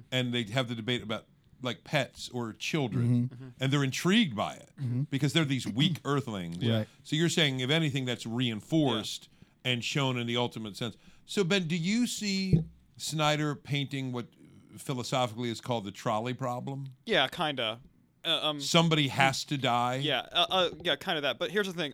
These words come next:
Speaker 3: I believe Superman as a character is a bit more complicated than him just not being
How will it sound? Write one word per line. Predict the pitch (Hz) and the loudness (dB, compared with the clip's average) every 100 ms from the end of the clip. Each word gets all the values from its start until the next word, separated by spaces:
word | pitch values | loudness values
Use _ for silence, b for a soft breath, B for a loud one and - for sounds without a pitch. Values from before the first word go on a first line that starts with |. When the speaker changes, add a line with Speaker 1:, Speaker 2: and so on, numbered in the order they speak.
| - | 2
Speaker 3:
I | 180 | 2
believe | 208 233 - | 4 0 -2
Superman | - 185 175 160 147 | -4 -4 -2 0 0
as | 139 135 | 0 -2
a | 131 | -4
character | - 131 120 - 113 104 | -4 -4 -4 -6 -8 -6
is | 127 | -6
a | 127 | -6
bit | 120 123 | 0 0
more | 123 113 | 0 -4
complicated | - 110 - - 107 113 | -4 -4 -6 -12 -12 -10
than | 110 | -12
him | 113 110 | -10 -10
just | 110 | -6
not | 117 104 | -4 -4
being | 117 110 107 | -4 -8 -10